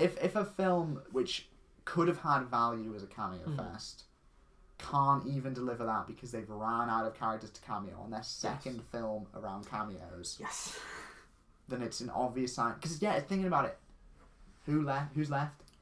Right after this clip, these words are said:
Speaker 2: Well, that's the thing, because they can't, 'cause I, I could
Speaker 1: Ghost Rider's already in this universe, if you think about it. Like, you know what I mean? Like, there's
Speaker 2: If they
Speaker 1: already
Speaker 2: if they wanna properly connect Agents of shield, maybe bring them back in. But even then
Speaker 1: Who's gonna applaud at Phil Coulson?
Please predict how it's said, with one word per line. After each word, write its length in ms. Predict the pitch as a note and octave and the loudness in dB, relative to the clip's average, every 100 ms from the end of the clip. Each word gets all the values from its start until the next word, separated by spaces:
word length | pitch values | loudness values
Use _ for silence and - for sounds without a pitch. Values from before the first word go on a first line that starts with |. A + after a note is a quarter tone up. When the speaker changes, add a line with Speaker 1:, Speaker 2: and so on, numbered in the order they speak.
| - - - | -20 -20 -2
Speaker 2:
Well, 120 | - C4 | 4 6
that's 180 | C#4+ | 6
the 100 | - | 6
thing, 200 | G#3+ B3 - | 6 6 2
because 180 | - | -4
they 80 | A#3 | -4
can't, 380 | G#3+ B3+ B3+ G3 | 6 10 10 10
'cause 180 | A3+ A3 | 6 6
I, 280 | G3+ G#3+ F#3 | 6 4 4
I 20 | |
could 180 | - G3+ | 4 12
Speaker 1:
Ghost 260 | F#3 F#3 | 12 12
Rider's 240 | F#3+ F3 F3+ | 8 6 6
already 200 | E3+ D3+ | 4 2
in 80 | D#3 | -2
this 140 | E3 | 0
universe, 360 | E3+ D#3+ D#3+ - | 0 2 0 -2
if 60 | |
you 60 | D3+ | -2
think 160 | D3 | 0
about 140 | C#3+ G#2 | 0 0
it. 40 | |
Like, 120 | B2+ C3 | 0 0
you 60 | |
know 120 | C3+ | -2
what 80 | A#2+ | -2
I 40 | C3+ | -4
mean? 80 | |
Like, 140 | A2 F#2+ | -4 -4
there's 140 | A#2 | 2
Speaker 2:
If 60 | C3+ | 6
they 60 | |
Speaker 1:
already 380 | C3 B2+ - C#3 - - _ - | 6 4 2 0 -8 -20 _ -4
Speaker 2:
if 160 | F#3 - | -2 4
they 60 | |
wanna 200 | F#3 F#3+ | 8 8
properly 340 | F#3+ F3+ F3 D#3 | 8 8 8 2
connect 320 | D#3+ C#3 C#3 | 0 0 0
Agents 300 | C3 C#3 C#3 | -2 -4 -8
of 60 | A2+ | -10
shield, 400 | - C#3 A#2+ A#2 | -4 -2 -2 -6
maybe 320 | B2+ B2+ B2+ | -8 -8 -10
bring 220 | - B2+ B2 | -8 -8 -6
them 220 | C3 B2 | -8 -2
back 180 | C3 C3 - - - | -2 -2 -8 -14 -6
in. 180 | C#3+ D3 | -2 -2
But 180 | D#3 F3+ | -2 -2
even 260 | F3+ D#3 | 0 0
then 300 | E3+ E3+ D#3 - | 2 0 0 4
Speaker 1:
Who's 200 | D#3 G3 | 8 8
gonna 160 | G#3+ G#3 | 8 4
applaud 260 | G3+ F#3 | 8 8
at 80 | C#3 | 8
Phil 160 | - E3 | 2 0
Coulson? 460 | D#3+ D3 - E3 | 2 0 0 -4